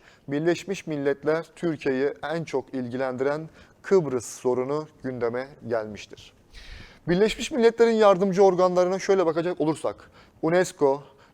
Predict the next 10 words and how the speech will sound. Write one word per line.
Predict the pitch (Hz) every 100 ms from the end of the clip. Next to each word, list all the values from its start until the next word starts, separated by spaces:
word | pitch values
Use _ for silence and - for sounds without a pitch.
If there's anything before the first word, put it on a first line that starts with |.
| 131
Dünya | 139 147 160
Sağlık | - 143 151 - 143 147 -
Örgütü, | 135 117 117 117 120 - - - -
Gıda | 131 156 170
ve | 165
Tarım | 147 147 156
Örgütü, | 131 110 113 107 110 _ - _
Uluslararası | 135 147 151 180 170 165 160
Çalışma | 143 143 - 165
Örgütü, | 156 123 113 101 101